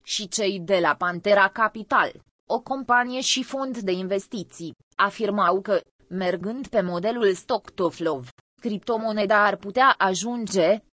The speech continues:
până la unu august, la un nivel de o sută cincisprezece mii dolari. Trecând peste corecția Bitcoin,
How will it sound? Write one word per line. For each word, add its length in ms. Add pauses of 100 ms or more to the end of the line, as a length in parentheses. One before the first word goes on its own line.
(180)
până 200
la 120
unu 320
august, 500
la 160
un 120
nivel 400
de 100
o 140
sută 320
cincisprezece 840
mii 200
dolari. 540 (800)
Trecând 520
peste 360
corecția 600
Bitcoin, 680